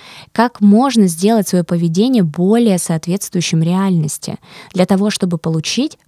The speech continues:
более хороший результат. Во-вторых, именно ошибки показывают, что имеет место быть проблема, которую необходимо решать. То есть это некий диагностический инструмент, который помогает нам обращать внимание на места,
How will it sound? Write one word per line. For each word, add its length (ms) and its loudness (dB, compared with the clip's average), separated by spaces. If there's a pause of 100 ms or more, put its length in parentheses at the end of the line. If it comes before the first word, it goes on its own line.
более 500 2
хороший 460 -4
результат. 600 -6 (760)
Во-вторых, 640 0
именно 400 4
ошибки 460 -4
показывают, 800 -2 (260)
что 260 0
имеет 340 2
место 360 0
быть 240 -2
проблема, 640 -2 (140)
которую 400 0
необходимо 560 0
решать. 520 -4 (440)
То 80 -4
есть 140 0
это 160 0
некий 320 2
диагностический 880 -2
инструмент, 640 -2 (240)
который 340 -2
помогает 640 -2
нам 400 -2
обращать 540 -2
внимание 580 2
на 80 4
места, 560 -2